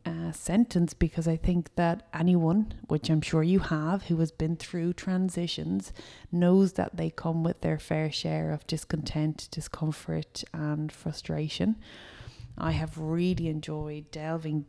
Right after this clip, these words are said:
deep into this topic. Uh, as a coach, many of my clients have recently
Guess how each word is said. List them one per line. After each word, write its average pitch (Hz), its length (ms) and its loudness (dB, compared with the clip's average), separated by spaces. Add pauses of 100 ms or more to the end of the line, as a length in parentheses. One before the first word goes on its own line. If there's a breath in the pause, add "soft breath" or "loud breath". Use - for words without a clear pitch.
deep 165 340 -6
into 147 280 -4
this 147 320 -6
topic. - 640 -8 (460 loud breath)
Uh, 165 180 -6
as 156 180 -2
a 156 60 -4
coach, - 500 -2
many 151 320 0
of 151 140 -4
my 151 140 0
clients 151 460 -2
have 151 180 -6
recently 151 640 -4